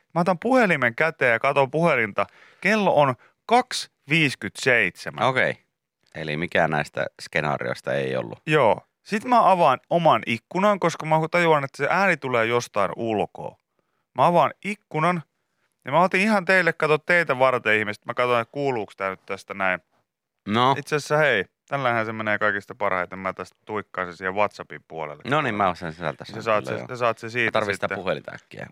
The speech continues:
Speaker 1: Joo, ota, ota ihmeessä ja rauhassa. Säädän sen täältä, mut siis sä, mä toivon, että nyt olisi jotain maarakennusalan ammattilaisia, koska tota, mä ymmärrän sen, että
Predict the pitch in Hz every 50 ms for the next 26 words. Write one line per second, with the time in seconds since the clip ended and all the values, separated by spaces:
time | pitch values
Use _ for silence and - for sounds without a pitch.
0 | - 131 139 135 123 131 135 - 113 - - - 135 127 127 131 135 135 120 107
1 | 104 101 - - 110 104 104 110 107 98 95 - - - - - - - - -
2 | - - - _ - - _ _ _ _ _ _ _ - - _ _ - - -
3 | - - - - - - - _ _ - - 208 220 202 170 151 135 139 131 -
4 | 175 165 151 143 127 135 131 127 - - 151 143 - - - - 156 143 - 185
5 | 403 403 - 196 190 196 - 240 240 214 180 170 156 - 185 - - 175 165 165
6 | 156 175 170 175 196 208 196 170 147 - - 123 110 110 101 120 113 113 110 -
7 | 139 143 139 123 113 - - 98 98 95 92 90 - 104 95 90 - 98 - -
8 | - 104 95 104 90 - 110 101 - _ - - - _ _ _ _ _ _ 127
9 | 143 185 226 220 196 160 135 127 123 - 165 156 147 135 - 127 120 117